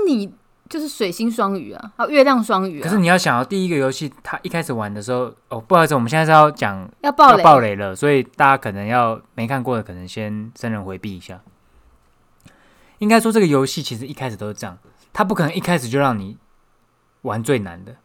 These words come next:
Speaker 2: 一定是最入门的嘛。你看他第一个玩什么？一二三木头人，有需要勾心斗角吗？其实还好。
Speaker 1: 躲到别人后面啊。
Speaker 2: 躲到别人后面是小技巧，但不至于害别人死。
Speaker 1: 哦，而且他其实一开始没有说会死。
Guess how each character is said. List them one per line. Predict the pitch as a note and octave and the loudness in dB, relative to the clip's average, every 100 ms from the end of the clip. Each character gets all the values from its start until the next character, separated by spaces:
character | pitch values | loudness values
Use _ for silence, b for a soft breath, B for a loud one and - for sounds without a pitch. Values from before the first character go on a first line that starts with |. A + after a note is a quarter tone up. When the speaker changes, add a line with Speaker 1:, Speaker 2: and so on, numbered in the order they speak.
| _ - | _ -10
Speaker 2:
一 | E3+ | -4
定 | G3 | -2
是 | F#3+ | -2
最 | F#3 F#3 | 2 4
入 | D#3+ D3+ | 4 2
门 | A2+ G2 | 0 -6
的 | |
嘛。 | G2 | -8
你 | A2+ | -2
看 | |
他 | E3 | -2
第 | D#3 | 0
一 | D3 | -2
个 | B2 | -2
玩 | A2 | -4
什 | G#2+ | -6
么？ | F#2+ | -10
一 | D3 D3 | -2 0
二 | |
三 | C3 B2 | 0 -2
木 | B2 | -4
头 | G#2+ | -8
人， | F2+ F2+ | -12 -12
有 | F#2+ | -4
需 | C#3+ | -2
要 | |
勾 | C#3+ C#3 | 0 -2
心 | B2+ C3 | -4 -4
斗 | B2+ A2+ | -2 -4
角 | G2 | -6
吗？ | F2 F2+ | -14 -16
其 | - | -10
实 | A2+ | -8
还 | G2+ G2+ | -8 -8
好。 | - - _ b b b b b b b _ | -14 -18 _ b b b b b b b _
Speaker 1:
躲 | A3+ | -2
到 | C4 | 0
别 | D#4 B3+ | 2 2
人 | |
后 | B3+ D4+ | 2 2
面 | C#4+ B3+ | 0 -2
啊。 | A3+ A#3 | -4 0
Speaker 2:
躲 | E3+ | 2
到 | |
别 | F#3 | 4
人 | F3+ | 4
后 | F#3+ | 2
面 | F3 | 0
是 | |
小 | E3+ C3 G2+ | -2 -2 -4
技 | C#3+ | -6
巧， | A#2 F#2 | -8 -6
但 | A#2+ B2+ | -6 -6
不 | A#2 | -6
至 | A#2 C#3 | -4 -4
于 | |
害 | A#2 C3 | 0 -2
别 | A2 F#2+ | -2 -10
人 | G2+ | -10
死。 | - C3 - | -12 -16 -16
Speaker 1:
哦， | F3 F3 F#3 G3 G3 G3 G3 G3+ - B B | -12 -10 -8 -8 -8 -10 -12 -16 -20 B B
而 | D4+ | -4
且 | D#4+ | -2
他 | D#4+ | -2
其 | C4+ | -4
实 | B3+ | -6
一 | |
开 | C4+ C4+ | -4 -4
始 | A3+ | -4
没 | F#3 | -6
有 | A3 | -6
说 | F#3 F#3+ | -6 -6
会 | F#3 | -6
死。 | F3+ - | -8 -14